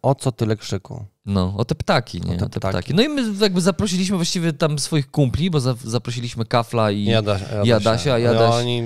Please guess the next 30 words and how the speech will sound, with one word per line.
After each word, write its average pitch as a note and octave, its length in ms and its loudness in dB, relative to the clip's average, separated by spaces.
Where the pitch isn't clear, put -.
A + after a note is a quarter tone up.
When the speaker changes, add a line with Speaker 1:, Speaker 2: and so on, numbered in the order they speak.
Speaker 1:
zrobili A#2+ 260 -4
po B2 100 -6
Speaker 2:
No, D#3 100 4
Speaker 1:
swojemu. D#3 180 4
Speaker 2:
zrobili C3 240 2
po G#2+ 80 -4
swojemu, G2+ 500 0
nie? G2 200 0
Więc A2+ 180 -2
zobaczcie C3+ 580 0
sobie, A2 340 2
co C3 160 -2
zrobiliśmy A2+ 500 -2
kiedyś G#2+ 220 -6
z G#2+ 80 -6
recenzją G#2+ 600 -2
Na C#3+ 140 2
skrzydłach. A#2+ 680 0
Fantastyczne F3 680 2
rezerwaty C3 500 0
drakonidów. G#2+ 680 -4
Speaker 1:
No D3 80 4
i F3+ 220 8
Speaker 2:
Okej. G#3+ 60 2
Speaker 1:
druga F#3 320 4
rzecz, A#2+ 320 4
zadam D3 280 2
pytanie, A2 340 2
po C3 140 2
co? - 280 -6